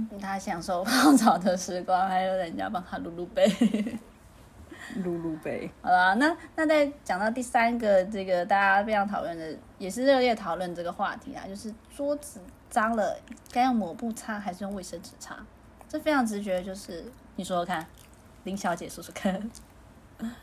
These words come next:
Speaker 2: 我最近都拿湿纸巾。
Speaker 1: 你一定要这样，这样子让我非常难以去判断你到底是。好，如果没有湿纸巾，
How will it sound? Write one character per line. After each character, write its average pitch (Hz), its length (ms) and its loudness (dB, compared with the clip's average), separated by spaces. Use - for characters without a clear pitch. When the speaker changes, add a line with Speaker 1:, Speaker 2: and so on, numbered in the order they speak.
Speaker 2:
我 220 120 2
最 240 160 0
近 240 140 2
都 233 120 6
拿 170 500 0
湿 214 240 2
纸 196 160 -2
巾。 185 420 -4
Speaker 1:
你 226 140 4
一 262 40 8
定 269 40 8
要 349 140 12
这 226 60 12
样， 277 320 12
这 269 120 8
样 311 220 8
子 262 180 2
让 269 200 10
我 185 280 4
非 254 120 8
常 262 160 10
难 226 200 6
以 220 160 6
去 247 160 -4
判 233 240 6
断 226 200 6
你 180 80 -4
到 208 180 4
底 190 120 2
是。 196 220 -2
好， 311 200 10
如 381 60 0
果 440 80 6
没 320 120 8
有 285 40 8
湿 269 200 6
纸 202 100 4
巾， 185 160 -4